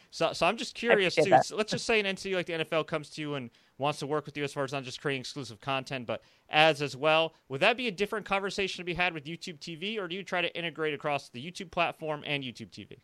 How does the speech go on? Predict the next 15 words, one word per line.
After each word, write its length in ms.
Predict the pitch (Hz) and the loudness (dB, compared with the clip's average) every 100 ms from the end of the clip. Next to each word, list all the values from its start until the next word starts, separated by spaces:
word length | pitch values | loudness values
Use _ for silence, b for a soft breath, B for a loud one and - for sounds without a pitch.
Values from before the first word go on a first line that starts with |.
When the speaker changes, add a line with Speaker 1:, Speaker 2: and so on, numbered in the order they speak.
| - | 0
Speaker 2:
We, 400 | 302 302 359 - | 6 12 12 12
we 80 | 339 | 8
typically 540 | - 494 466 - 233 | 10 10 10 12 12
try 500 | 226 202 190 196 202 | 12 12 12 12 12
to 300 | 202 - 180 | 10 10 12
offer 300 | 170 160 165 | 12 12 12
advertisers 960 | 143 160 165 - 160 156 156 147 147 143 | 12 12 10 12 12 12 8 8 8 6
availability 640 | 151 156 156 160 156 151 | 8 12 12 12 10 10
across 640 | 147 147 - - 156 143 - | 10 6 2 12 12 12 8
the 80 | 151 | 4
platform. 560 | - 151 - 185 185 | 12 12 12 8 8
There's 160 | 180 165 | 8 10
obviously 440 | 160 156 160 156 | 12 10 8 4
slightly 500 | 156 - 160 160 170 | 2 8 10 10 6
different 500 | 156 160 165 151 147 | 6 6 8 8 8